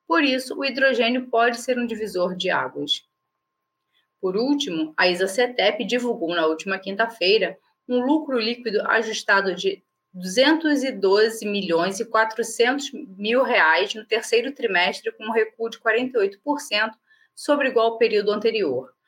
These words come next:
Contudo, no ano, o rea-, o resultado ajustado acumulado ficou em trinta e três por cento maior,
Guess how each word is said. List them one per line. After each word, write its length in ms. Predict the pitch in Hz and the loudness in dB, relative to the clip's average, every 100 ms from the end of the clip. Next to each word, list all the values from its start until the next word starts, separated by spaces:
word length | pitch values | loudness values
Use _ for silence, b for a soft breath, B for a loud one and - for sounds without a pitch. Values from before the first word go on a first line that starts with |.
| _ _ | _ _
Contudo, 640 | - 185 180 185 240 254 196 | -6 -4 -4 -4 -2 -2 -2
no 200 | 185 185 | -2 0
ano, 300 | 190 220 233 | 2 2 0
o 40 | 180 | -2
rea-, 420 | 170 202 185 - | 2 4 4 0
o 80 | 190 | -2
resultado 460 | 185 180 180 165 | -4 -2 0 2
ajustado 480 | 175 196 190 185 165 | 2 2 -2 0 2
acumulado 500 | 196 214 208 202 208 | 0 -2 2 2 2
ficou 300 | - 240 226 | -4 -6 -4
em 80 | 226 | -4
trinta 320 | 233 277 285 | -2 0 0
e 80 | 269 | 0
três 240 | 214 208 | -2 -4
por 220 | - 262 254 | -2 -6 -2
cento 300 | 233 233 254 | -4 -2 0
maior, 580 | 269 320 247 208 202 | 4 6 6 4 2